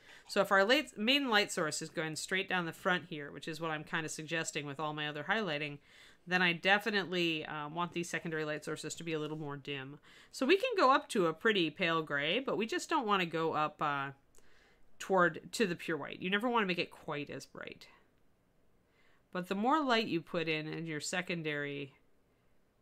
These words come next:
reflections, the more, um, the more real, the more reflective the metal will get. Like, you can see the light catching now,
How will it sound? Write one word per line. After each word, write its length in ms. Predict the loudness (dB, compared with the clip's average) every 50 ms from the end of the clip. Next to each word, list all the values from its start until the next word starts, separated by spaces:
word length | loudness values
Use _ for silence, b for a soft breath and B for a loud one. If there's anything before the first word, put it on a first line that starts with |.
| _ _ _ -14 -10
reflections, 1040 | -10 -10 -8 -6 -6 -6 -6 -6 -8 -10 -10 -10 -10 -12 -12 -10 -10 -10 -12 -14 _ _ _ _ _ _ _ _ _ _ _ _ _ _ _ _ _ _ _ _ _ _ _ -10
the 160 | -6 -2 -2
more, 680 | 0 0 0 0 0 0 2 2 2 2 2 4 4 4
um, 380 | 4 2 2 0 -2 -4 -8 -12 -14 -14
the 140 | -10 -8 -6
more 200 | -4 -2 0 -2
real, 400 | 0 0 0 0 0 0 -2 -4
the 60 | -8
more 200 | -8 -6 -4 -4
reflective 520 | -4 -6 -8 -8 -10 -10 -8 -10 -10 -10 -10
the 80 | -12
metal 280 | -12 -10 -10 -10 -10 -12
will 80 | -12 -14
get. 340 | -14 -12 -12 -12 -14 -14 -18 _ _ _ _
Like, 200 | -16 -16 -14 -10
you 80 | -8 -6
can 100 | -6 -6
see 180 | -6 -6 -6 -6
the 100 | -6 -6
light 240 | -8 -10 -10 -12 -12
catching 340 | -14 -14 -14 -14 -14 -14 -14
now, 280 | -14 -14 -14 -14 -16